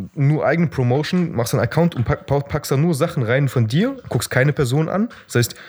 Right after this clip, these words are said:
keine Follower, du hast nur deine eigenen Sachen, damit alle Leute dir followen, damit du halt auch deine Zeit sinnvoll nutzen kannst. Oder du interagierst auch wirklich, das ist die dritte Option, dass du halt deine Sachen raushaust und die ganze Zeit mit Leuten interagierst, überall Kommentare reinschreibst und hier und da machst.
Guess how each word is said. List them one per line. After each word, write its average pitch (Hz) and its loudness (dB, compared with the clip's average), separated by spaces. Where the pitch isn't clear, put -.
keine 147 0
Follower, 120 0
du 101 -4
hast 110 -2
nur 139 4
deine 110 2
eigenen 131 2
Sachen, 165 0
damit 110 0
alle 110 2
Leute 113 0
dir 131 0
followen, 156 0
damit 110 2
du 113 4
halt 101 2
auch 107 0
deine 104 -2
Zeit 123 2
sinnvoll 117 2
nutzen 135 2
kannst. 190 -2
Oder 147 -2
du 147 0
interagierst 143 0
auch 110 0
wirklich, 104 0
das 98 -2
ist - -6
die 110 -2
dritte 131 0
Option, 135 -2
dass 110 -2
du 113 0
halt 98 2
deine 107 4
Sachen 120 2
raushaust 139 -2
und 117 -2
die 117 0
ganze 143 0
Zeit 147 -2
mit 139 4
Leuten 135 2
interagierst, 120 0
überall 120 0
Kommentare 131 -2
reinschreibst 127 -2
und 120 -4
hier 151 0
und 117 0
da 110 2
machst. 95 -6